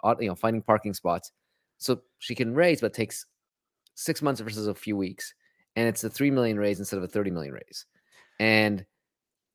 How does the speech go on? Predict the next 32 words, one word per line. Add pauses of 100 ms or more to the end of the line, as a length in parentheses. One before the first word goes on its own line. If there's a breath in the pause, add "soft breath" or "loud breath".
you
know, (120)
we
don't
talk
a
lot
about
those
'cause
they're
not
exciting,
but
they're
happening,
but
they're
happening
slower
than
they
have
traditionally (480 soft breath)
for
a
bit
more
money
than
traditionally
because